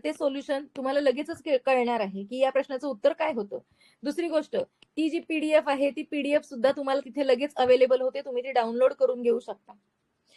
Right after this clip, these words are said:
So इतक्या सगळ्या गोष्टी, ऑनलाइन टेस्ट, सगळं पीवायक्यू अनालिसिसच म्हणा, सगळं पूर्ण कम्प्लीट डिटेल, आणि इतक्या पन्नास टेस्ट,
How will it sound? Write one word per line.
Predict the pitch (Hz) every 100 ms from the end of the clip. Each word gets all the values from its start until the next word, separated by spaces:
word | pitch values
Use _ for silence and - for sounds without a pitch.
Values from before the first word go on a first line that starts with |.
| _ -
So | 262
इतक्या | 285 - 302 330 339 339
सगळ्या | 339 277 233 262 269
गोष्टी, | 262 254 254 - 240 247 _ _ _ _ _ _
ऑनलाइन | 226 233 269 302 320
टेस्ट, | 285 254 247 - _ _ _ _ _ _ _ -
सगळं | 247 208 269 294 311 _ _ _
पीवायक्यू | 277 277 285 285
अनालिसिसच | 285 285 302 339 349
म्हणा, | 330 311
सगळं | 311 254 285
पूर्ण | 285 277 277
कम्प्लीट | 277 285 262 294 311 233 -
डिटेल, | 196 247 302 269 190 _ _ _ _
आणि | 226
इतक्या | 254 208 226 269 262
पन्नास | 269 247 240 247 247 -
टेस्ट, | 233 202